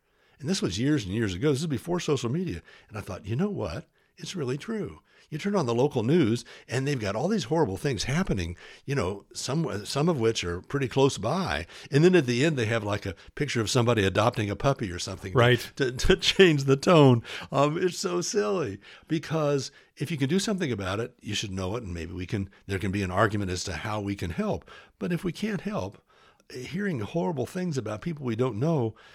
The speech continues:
Speaker 1: is not really helpful to us.
Speaker 2: Right. Yeah.
Speaker 1: And it, it sets our mood in a, in a wrong place.
Speaker 2: Right. So we can, we can come up with a fast from, from what, whatever it is, but then with the time,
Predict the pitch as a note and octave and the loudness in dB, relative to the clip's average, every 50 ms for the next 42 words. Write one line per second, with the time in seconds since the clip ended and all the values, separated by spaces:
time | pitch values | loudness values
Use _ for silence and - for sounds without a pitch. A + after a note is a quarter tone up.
0 | - - _ - - - C#3 D#3 E3 D#3+ F3 F3 F3 D#3+ G#2+ F2 E3+ G#3 G#3 - | -20 -20 _ -16 -12 -8 -8 -8 -8 -6 -6 -4 -2 -2 -2 -2 -4 -6 -6 -6
1 | - D#3 - - D#2 D2+ C#2+ - - - - - - F#2+ F#2 F2 D#2+ - - - | -8 -8 -8 -8 -10 -14 -14 -16 -18 -18 -8 -2 -2 0 0 -2 -4 -6 -10 -14
2 | - _ _ _ - A2 F2+ E2 D#2+ - - _ _ - - C3+ C3 B2+ G#2 G2 | -20 _ _ _ 0 0 0 0 -2 -6 -10 _ _ -10 -8 -6 -6 -6 -8 -12
3 | - _ _ - - A#2 C#3+ A2+ G3 G3+ G3+ - D#3+ B2+ B2 C3+ F3 G#3+ G#3 F3+ | -16 _ _ -16 -6 -4 -2 0 0 0 0 0 0 0 2 2 2 2 2 2
4 | B2+ A2 A2 A2 G#2+ A#2+ - C3 C3 A#2+ G#2+ G#2+ B2+ D3+ E3+ F#3 F#3 F#3 F3+ - | 2 2 0 0 -2 -2 -2 -2 -2 -2 -2 0 0 2 2 2 2 0 -2 -4
5 | - G3 G3 F3+ G2 D2+ - - - - - C#3+ E3+ D#3+ C#3+ E2+ - - - - | -6 -6 -6 -6 -6 -8 -10 -14 -10 -4 0 2 2 2 2 0 -2 -6 -12 -18
6 | - - - E3 C3+ - - G3 F3 D#3+ D#3 D#3 - - E3+ D3 C#3 - F4+ D#4+ | -18 -10 -6 -6 -4 2 6 8 8 10 8 6 4 0 -8 -8 -8 -8 -4 -2
7 | D#3 C3 D3 D#3+ C#3+ - D#3+ D3 D3 - - C#3 D3+ C3+ - D#3 A#2+ - G#3+ A3 | 0 2 2 4 4 4 4 2 2 0 0 0 2 2 2 2 4 4 4 4
8 | B3 A#3+ - D#3+ A#2+ A2+ - - - G2 F2 E2 F2 A2 - - - - - - | 4 4 4 4 4 2 0 -2 -2 -2 -2 0 -2 -2 -4 -4 -8 -10 -12 -14
9 | - _ _ _ _ - - - - - - E3 D#3 D3 C#3+ B2+ - D3+ C3+ B2 | -16 _ _ _ _ -16 -16 -14 -12 -6 -2 -2 -2 -2 -4 -4 -2 0 0 2
10 | A#2 A#2 A#2+ A2+ B2+ - B2 A#2 G#2+ A2+ A#2+ A2 A2 G#2 G2 F#2+ F#2 F#2 F2+ G#2+ | 2 2 2 2 0 0 2 2 4 4 2 2 2 2 4 4 2 2 2 2
11 | C3 B2 E2 D2+ D#2 F2+ - - - - _ _ _ - _ _ _ - C3 - | 2 2 2 0 -4 -6 -8 -8 -12 -16 _ _ _ -20 _ _ _ -4 0 2
12 | C#3+ C3 B2+ B2+ - - A#2+ B2+ B2 - - B2 - - - A#2+ B2 A2+ A2+ A#2 | 4 2 2 2 0 2 4 4 4 4 2 0 0 2 2 2 2 2 0 2
13 | B2 B2+ C3+ C#3 C3+ | 2 2 2 0 0